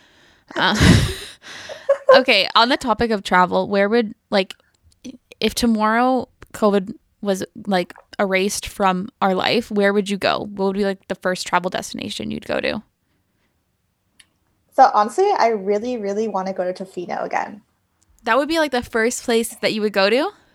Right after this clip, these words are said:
Speaker 2: Yeah, which is weird because there's so many other places I would wanna go to, but I feel like it's 'cause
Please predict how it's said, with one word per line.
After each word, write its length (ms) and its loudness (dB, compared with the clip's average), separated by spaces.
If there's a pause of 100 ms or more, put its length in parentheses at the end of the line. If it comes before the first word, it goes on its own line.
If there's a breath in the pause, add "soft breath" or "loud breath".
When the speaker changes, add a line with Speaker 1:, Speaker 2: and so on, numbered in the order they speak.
(800)
Speaker 2:
Yeah, 380 8
which 140 2
is 120 -2
weird 260 4
because 260 2
there's 160 4
so 120 4
many 160 4
other 180 4
places 340 2
I 100 8
would 80 4
wanna 220 4
go 200 0
to, 160 2
but 180 4
I 40 -12
feel 120 6
like 160 6
it's 140 -6
'cause 540 0